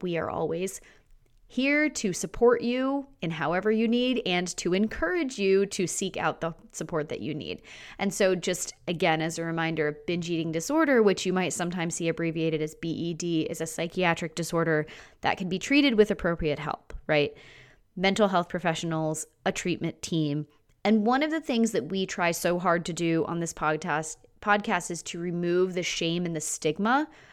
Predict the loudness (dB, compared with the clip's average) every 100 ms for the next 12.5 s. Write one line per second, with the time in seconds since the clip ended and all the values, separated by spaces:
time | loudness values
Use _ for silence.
0 | -8 -4 0 2 2 2 0 -2 -2 -4
1 | -4 -2 -2 2 0 0 -12 -20 -20 _
2 | _ _ -8 -8 -4 0 2 2 2 0
3 | 0 -2 0 -2 0 2 4 4 2 0
4 | 2 4 4 2 -6 -12 _ -10 0 2
5 | 2 0 -2 -4 -2 0 0 -2 -4 0
6 | 0 0 -10 _ 2 4 4 4 4 4
7 | 4 2 4 2 0 -4 -2 0 2 2
8 | 2 -2 -4 -4 -2 0 0 4 4 4
9 | 0 0 0 -2 -2 0 4 6 4 2
10 | -4 2 4 6 6 4 2 0 0 -2
11 | -2 -2 0 -2 -2 -4 -4 -2 -2 -4
12 | -4 0 2 2 -2